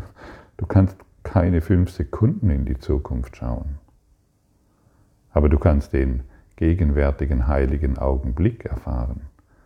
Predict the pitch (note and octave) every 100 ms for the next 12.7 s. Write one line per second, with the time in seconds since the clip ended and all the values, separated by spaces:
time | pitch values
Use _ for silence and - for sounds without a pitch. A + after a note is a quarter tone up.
0 | _ - D#2+ D#2+ D2 - C#2 - E2 E2
1 | D2+ C#2+ C#2+ C#2 D2 C2+ C2 C#2 C#2+ D2
2 | C2+ C2 - A#2 - - A1 - - C#2+
3 | - A1 - C#2 - - _ _ _ _
4 | _ _ _ _ _ _ _ _ _ -
5 | - _ _ _ _ _ _ _ _ _
6 | _ _ _ _ _ _ _ _ _ _
7 | _ _ _ _ _ _ _ - - D#2
8 | D#2 D#2+ - E2 D#2 C#2+ D2 D#2+ G2+ -
9 | E2 C#2 D2+ C#2 C2+ - _ _ _ _
10 | _ _ _ - D#2 C#2+ D2+ C#2 - D2+
11 | D#2 A2 - E2 D#2 - D#2 F2+ E2+ C2
12 | - A#2 F#2+ B1 - -